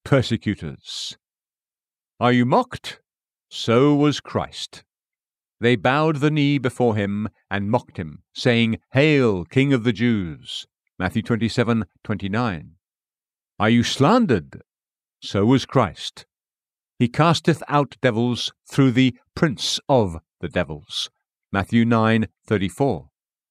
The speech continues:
"Are you disgracefully used? So was Christ." Some began to spit upon him.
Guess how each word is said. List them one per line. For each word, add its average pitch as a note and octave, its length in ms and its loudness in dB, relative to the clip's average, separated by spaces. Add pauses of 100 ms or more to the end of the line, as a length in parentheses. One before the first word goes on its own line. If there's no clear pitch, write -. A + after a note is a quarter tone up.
(420)
"Are A#2 140 2
you B2+ 160 4
disgracefully C#3+ 720 0
used? F3+ 680 0 (460)
So C3 360 4
was C3+ 220 0
Christ." - 580 -8 (800)
Some E3+ 340 0
began D3+ 400 2
to C#3 100 -2
spit - 300 -2
upon G2 240 -4
him. F2 300 -10